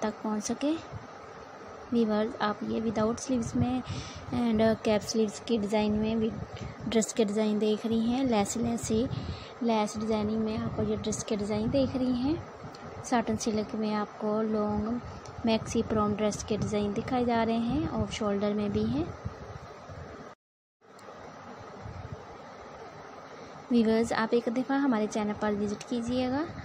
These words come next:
आपको इसी तरह फैशनेबल ड्रेस के डिज़ाइन मिलेंगे। सारी वीडियो को लाइक कीजिएगा and शेयर कीजिएगा। अगर आपको मज़ीद फैशनेबल ड्रेस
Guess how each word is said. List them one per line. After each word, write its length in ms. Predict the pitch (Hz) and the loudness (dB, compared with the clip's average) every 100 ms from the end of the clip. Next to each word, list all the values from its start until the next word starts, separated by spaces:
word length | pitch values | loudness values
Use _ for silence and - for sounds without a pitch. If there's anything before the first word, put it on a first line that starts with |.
| - - | -8 -6
आपको 280 | - 185 - | -4 -2 0
इसी 220 | 214 - 240 | 0 0 0
तरह 220 | 262 262 | 0 2
फैशनेबल 560 | 254 220 226 214 208 | 2 2 4 2 2
ड्रेस 280 | 208 208 - - | 0 0 -2 -2
के 80 | 214 | -2
डिज़ाइन 360 | 202 208 202 | 2 2 2
मिलेंगे। 500 | 214 220 220 226 240 | 2 2 0 0 0
सारी 300 | 240 226 208 202 | -2 -2 -2 -2
वीडियो 380 | 208 220 226 226 - | -2 0 -2 -2 -4
को 120 | 208 | -2
लाइक 280 | 202 202 208 | 0 0 0
कीजिएगा 460 | - 214 220 220 233 | -2 -2 0 0 0
and 120 | 233 | -2
शेयर 260 | 214 220 208 | -2 -4 -4
कीजिएगा। 580 | - 208 208 208 233 294 - - - - - - - - - - - - - - - 240 - - - - - - - - - - - - - | -6 -4 -2 0 -2 -4 -6 -12 -14 -14 -14 -14 -14 -12 -12 -14 -16 -16 -14 -12 -12 -12 -12 -12 -12 -8 -8 -6 -10 -8 -6 -4 -4 -4 -2
अगर 140 | 214 | 0
आपको 280 | 226 214 - | 2 0 0
मज़ीद 360 | 214 208 220 226 | 0 2 0 0
फैशनेबल 520 | - 240 240 233 220 | 0 0 0 2 2
ड्रेस 280 | 220 214 | 2 -2